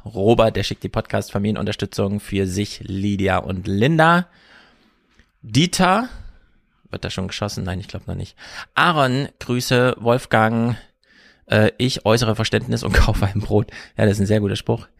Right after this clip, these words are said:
Äh, mit Bitte der Weiterleitung an die neunundzwanziger schickt er nochmal extra fünfundzwanzig Euro. Sehr gut, die werden natürlich ins Schnitzel investiert. Mm, Lars Jannik Mirko hat einen Dauerauftrag.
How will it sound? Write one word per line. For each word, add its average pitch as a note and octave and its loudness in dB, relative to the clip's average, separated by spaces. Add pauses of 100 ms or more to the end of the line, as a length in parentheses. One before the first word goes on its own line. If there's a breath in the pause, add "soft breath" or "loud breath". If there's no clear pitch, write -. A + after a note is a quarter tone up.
(320 soft breath)
Äh, G2 4
mit G2 0
Bitte - -2
der G2+ 2
Weiterleitung G#2+ 2
an A#2 2
die A2 4
neunundzwanziger A2 2
schickt - -6
er - 0
nochmal G#2+ 0
extra - -4
fünfundzwanzig F#2+ -2
Euro. B2 6
Sehr G#2 2
gut, G2+ -2
die F#2+ -2
werden F#2+ -2
natürlich F#2+ -6
ins F#2+ -6
Schnitzel - -4
investiert. G#2 0 (680 loud breath)
Mm, A2+ 4 (100)
Lars A2 0
Jannik A#2 0
Mirko G2+ 0
hat - -6
einen G2 -4
Dauerauftrag. G2+ 0